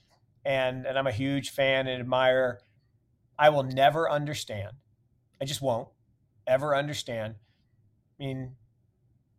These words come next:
he had over three hundred million dollars invested in this company, and all he had to do was show up with, you know,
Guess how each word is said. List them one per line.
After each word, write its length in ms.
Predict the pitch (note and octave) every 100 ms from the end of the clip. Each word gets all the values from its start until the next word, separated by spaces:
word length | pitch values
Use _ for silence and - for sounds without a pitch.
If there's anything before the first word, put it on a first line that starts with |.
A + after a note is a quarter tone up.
| _ _ _ _
he 120 | -
had 220 | D3+ B2 G#2 _ _ -
over 160 | C#3+ C#3
three 260 | - D#3
hundred 540 | A#2+ - C#3 D3 C#3+ C#3
million 340 | C3+ C3+ C3
dollars 400 | B2 A#2+ A#2+ A#2
invested 400 | A#2+ A#2+ A#2 -
in 80 | B2+
this 140 | -
company, 440 | - G#2 G#2 A2+ - _ _ _ _ _ _ _ _ _ -
and 600 | C3 B2+ B2+ B2+ B2+ B2 _ _ _ _ _ _ -
all 160 | D3+
he 80 | D3+
had 120 | D3
to 40 | B2+
do 220 | C#3 C#3+
was 100 | C3+
show 340 | - C#3 C3
up 360 | B2+ B2+ - _ _ _ _ _ _
with, 320 | C3 C3 B2+ - _ _ _ _ -
you 80 | C#3+
know, 180 | A#2+